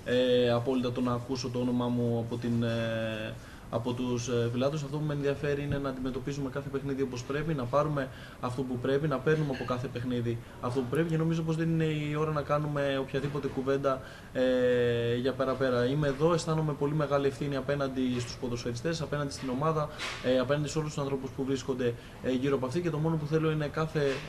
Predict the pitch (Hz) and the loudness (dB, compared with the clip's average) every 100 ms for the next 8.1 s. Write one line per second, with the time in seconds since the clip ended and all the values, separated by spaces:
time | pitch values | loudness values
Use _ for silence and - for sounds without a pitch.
0 | 123 127 123 123 131 127 160 165 151 131 | 0 2 0 0 -2 0 2 2 0 -2
1 | 123 147 143 135 - 135 135 123 - - | 0 2 2 -2 -2 -2 0 0 -4 -12
2 | - 123 127 123 123 147 135 135 135 165 | -6 0 4 4 2 -2 -4 -2 2 2
3 | 160 147 139 160 160 143 143 156 151 - | 2 0 2 4 4 2 2 0 0 -2
4 | 156 156 160 143 147 143 139 123 165 175 | 0 2 2 0 -2 -4 -6 -2 0 0
5 | 180 - - - 143 143 143 143 151 160 | -2 -10 -10 -2 0 0 -2 0 0 2
6 | 165 156 151 156 156 143 160 147 139 143 | 0 0 0 2 2 0 -2 -2 -4 0
7 | 147 139 143 135 120 127 123 120 113 104 | 2 2 0 -2 -2 -2 0 0 0 -2